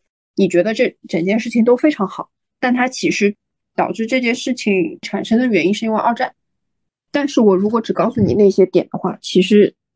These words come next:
就完全是件好事啊，因为男性没有了嘛，所以只能让女性出来，女性地位就得到了提升。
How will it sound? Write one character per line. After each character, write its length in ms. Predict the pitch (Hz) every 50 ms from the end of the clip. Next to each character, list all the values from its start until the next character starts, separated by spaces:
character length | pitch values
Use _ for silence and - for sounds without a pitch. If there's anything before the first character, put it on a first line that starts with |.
| _ _
就 140 | - 240 208
完 200 | 175 - - 208
全 140 | 220 220 190
是 120 | - -
件 120 | 202 185 185
好 120 | - - -
事 180 | - - -
啊， 80 | - - _ _ _ _ _ _ _ _ _ _ _ _ -
因 160 | - 254 254
为 200 | 262 247 214 - -
男 180 | 202 190 214 214
性 180 | - 349 311
没 120 | 247 196 214
有 160 | 269 269 220
了 100 | 196 -
嘛， 300 | 233 - - 285 285 - _ _ _ _ _ _ _ _ _
所 160 | - - 330
以 60 | 339
只 120 | 311 - 262
能 140 | 269 294 330
让 180 | 339 339 320
女 80 | 294 254
性 160 | - 285 294
出 180 | 294 - - 262
来， 200 | 269 - - _ _ _ _ _ _
女 120 | - 302 269
性 160 | 311 330 330
地 100 | - 330
位 140 | 311 302 294
就 80 | 294
得 140 | 208 170 240
到 140 | - 285 285
了 80 | 269
提 220 | 277 - - 233 226
升。 220 | - - 277 -